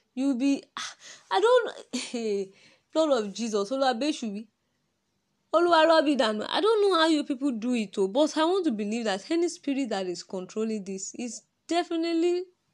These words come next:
demonic. And it wants you to, to, to be very impure before God. To be very impure before God. To be very, very highly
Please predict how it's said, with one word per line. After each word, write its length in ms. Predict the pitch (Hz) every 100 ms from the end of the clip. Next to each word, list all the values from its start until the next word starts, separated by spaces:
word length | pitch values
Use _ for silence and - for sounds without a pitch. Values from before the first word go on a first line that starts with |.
| _ _ _ -
demonic. 600 | 214 208 220 214 185 - _ _ _ _ _ _ _ _ -
And 100 | 392
it 140 | 381 349
wants 300 | 403 427 381
you 120 | 349
to, 400 | 330 302 247 226 -
to, 360 | 302 294 285 - _ _ _ _ _ _ -
to 220 | 320 285
be 180 | 294 269
very 300 | 359 392 403
impure 540 | 339 262 - 320 302
before 380 | 240 233 285 277
God. 300 | 226 202 202 - - _ _ _ _ _ _ -
To 80 |
be 100 | 370
very 400 | 349 427 440 427
impure 340 | 359 277 330 339
before 280 | 294 302 302
God. 200 | 269 269
To 120 | 311
be 120 | 311
very, 280 | 339 370 370
very 480 | 339 339 330 339 330 _ _ _ _ _ - _ _ _ _ -
highly 720 | 320 349 359 320 349 349